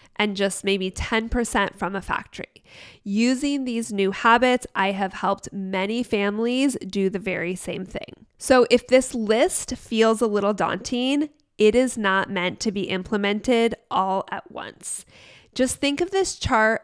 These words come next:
as, like, a blueprint that shows the old house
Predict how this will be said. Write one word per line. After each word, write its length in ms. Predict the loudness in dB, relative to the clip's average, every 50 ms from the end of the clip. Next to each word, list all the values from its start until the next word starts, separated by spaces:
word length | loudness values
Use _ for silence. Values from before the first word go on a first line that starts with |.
| _ -2
as, 400 | 0 2 2 2 0 0 -2 -6 -6
like, 280 | -4 -4 -4 -4 -6 -4
a 80 | -4 -4
blueprint 840 | -4 -6 -6 -4 -2 -2 -2 -4 -6 -8 -10 -12 -12 -14 -14 -18 -18 -6
that 200 | -2 -2 -2 -2
shows 540 | -2 -2 0 2 4 4 4 2 2 0 -2
the 220 | -6 -4 -4 -4 -2 0
old 240 | 0 2 2 0 -2
house 560 | -4 -4 -2 0 0 0 -2 -4 -8 -10